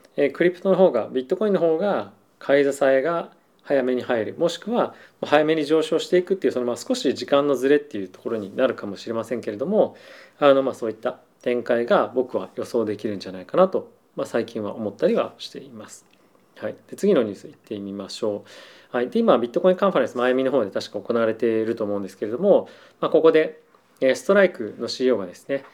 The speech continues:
えっと、Shopifyとかと、えっと、まあ、パートナーシップを、まあ、組むということを発表していました。まあ、具体的にはそのShopifyのプラットフォーム上で、えー、ストライクの、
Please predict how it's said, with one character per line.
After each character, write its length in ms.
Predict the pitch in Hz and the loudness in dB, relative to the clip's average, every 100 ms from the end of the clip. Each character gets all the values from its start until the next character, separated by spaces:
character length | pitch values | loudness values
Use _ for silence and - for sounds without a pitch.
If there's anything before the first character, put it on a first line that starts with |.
| - - _ | -20 -20 _
え 100 | 131 | 0
っ 40 | |
と、 320 | 117 123 120 117 | 2 2 2 2
Shopify 560 | 247 240 - 113 104 | 0 0 -2 -4 -4
と 160 | - 127 | -6 -2
か 100 | 127 | 0
と、 400 | - 220 131 - _ _ _ _ | 4 6 6 0 _ _ _ _
え 60 | |
っ 40 | 117 | -8
と、 120 | - | -4
ま 120 | 120 | -2
あ、 20 | 117 | 0
パ 160 | 131 | 0
ー 20 | |
ト 100 | 123 | 2
ナ 60 | 131 | 2
ー 40 | |
シ 120 | 120 139 | 2 -6
ッ 60 | |
プ 260 | - 95 127 | -12 -6 -2
を、 40 | |
ま 160 | 160 135 | 2 0
あ、 60 | |
組 240 | 107 - 117 | 0 -6 -6
む 60 | |
と 120 | 95 - - | -8 -10 -6
い 20 | |
う 40 | |
こ 120 | 127 | -2
と 100 | 165 | 4
を 240 | 214 113 - _ _ | 4 4 -4 _ _
発 300 | _ 110 - | _ -14 -8
表 140 | 110 98 | -8 -8
し 60 | |
て 100 | - | -10
い 60 | 107 | -10
ま 100 | 101 | -10
し 80 | - | -10
た。 160 | 120 - | -12 0
ま 80 | 165 | 2
あ、 40 | |
具 100 | 143 | 4
体 140 | 185 185 | 6 4
的 100 | 202 | 4
に 100 | 160 | 0
は 60 | |
そ 80 | 117 | -2
の 60 | 110 | -2
Shopify 520 | - 160 - 135 127 | -2 -2 -4 -4 -2
の 320 | 170 190 - - _ _ _ _ _ _ _ _ | 2 2 0 -8 _ _ _ _ _ _ _ _
プ 80 | - | 2
ラ 80 | 135 | 2
ッ 40 | |
ト 100 | 135 | 4
フ 60 | 131 | 0
ォ 20 | |
ー 20 | |
ム 60 | 127 | 0
上 140 | 123 | 0
で、 300 | 127 175 113 - - - _ | 2 2 2 -6 -20 -20 _
え 80 | - | -4
ー、 20 | |
ス 100 | - | 2
ト 80 | 185 | 6
ラ 80 | 175 | 6
イ 40 | |
ク 80 | - | 4
の、 140 | 101 | -8